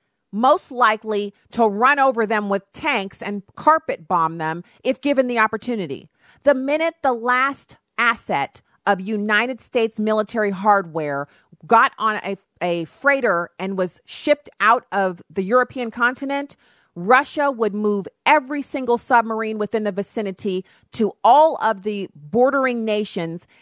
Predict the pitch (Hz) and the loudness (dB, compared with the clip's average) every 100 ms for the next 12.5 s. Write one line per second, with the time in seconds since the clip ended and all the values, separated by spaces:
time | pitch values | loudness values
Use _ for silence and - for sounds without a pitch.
0 | _ - 208 220 202 185 185 - - - | _ -4 -2 2 2 2 -2 -4 -10 2
1 | 311 - 240 185 147 - - _ _ _ | 2 2 2 2 0 -4 -16 _ _ _
2 | 180 254 247 208 226 247 254 269 - _ | 0 2 4 2 -4 0 2 2 -2 _
3 | 220 208 170 - 233 277 - _ 226 226 | -6 -6 -4 2 4 4 0 _ -8 -4
4 | 214 196 196 196 156 151 185 233 254 - | -2 -2 0 0 0 0 -6 -4 -4 -2
5 | 196 190 180 165 240 285 294 294 277 262 | -4 -4 -10 -4 2 2 2 0 2 2
6 | 247 - 254 - - 269 262 254 - _ | -2 -2 -2 -2 -4 0 0 -2 -14 _
7 | - 247 226 170 233 226 190 - - 285 | -10 -4 -2 2 2 0 -4 -6 -4 -4
8 | 277 277 269 269 277 _ - 233 233 - | 2 4 4 2 -2 _ -10 -4 -2 -2
9 | _ - 254 269 - - 254 208 190 262 | _ -2 0 0 -6 -2 2 2 0 -4
10 | 254 269 247 202 214 226 214 202 226 262 | -4 -6 -2 -2 0 0 0 2 2 2
11 | 262 240 247 254 233 202 - 247 240 240 | 0 -2 -4 -4 -2 -2 -2 0 2 0
12 | 190 226 226 254 247 | -2 -4 -4 -6 -4